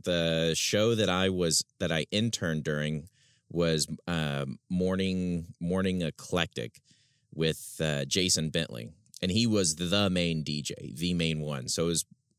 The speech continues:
I was really lucky. I didn't know anything about him.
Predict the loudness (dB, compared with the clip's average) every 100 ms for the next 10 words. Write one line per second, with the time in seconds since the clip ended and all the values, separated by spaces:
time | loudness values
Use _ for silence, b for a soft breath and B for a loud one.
0 | _ 0 0 2 2 2 2 2 0 0
1 | 0 0 0 2 0 0 0 -2 -2 -2
2 | 0 0 -2